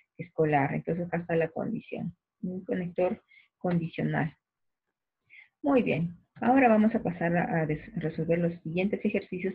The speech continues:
también de la página setenta y uno. Nos pide que marquemos la respuesta que presenta los conectores necesarios. A ver, ¿cuál será mi respuesta aquí? Dice, "Soñaba con la fortuna y el éxito. Su hermano deseaba coronarse con los laureles del arte.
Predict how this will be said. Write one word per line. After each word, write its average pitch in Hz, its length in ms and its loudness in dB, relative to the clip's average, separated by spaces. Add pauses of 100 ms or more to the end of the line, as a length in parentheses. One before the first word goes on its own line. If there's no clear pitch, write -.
también 175 380 4
de 202 80 6
la 170 160 -2
página 165 320 -2
setenta 170 380 -2
y 214 120 4
uno. 190 240 2 (320)
Nos 233 120 2
pide 269 220 4
que 233 120 2
marquemos 180 840 2 (240)
la 175 120 4
respuesta 180 500 0
que 190 100 -2
presenta 165 640 0
los 170 140 2
conectores 151 580 -2 (100)
necesarios. 226 680 2 (420)
A 180 100 0
ver, 175 260 4
¿cuál 392 240 2
será 214 240 4
mi 185 140 2
respuesta 170 520 -2
aquí? 156 220 -8
Dice, 180 300 -4
"Soñaba 330 460 6
con 185 140 2
la 170 160 2
fortuna 202 400 2
y 165 120 0
el 160 120 -2
éxito. 165 520 -4 (300)
Su - 140 6
hermano 247 360 8
deseaba 196 440 2
coronarse 170 580 0
con 175 140 -2
los 160 140 -2
laureles 160 760 0
del - 200 -4
arte. 160 480 -2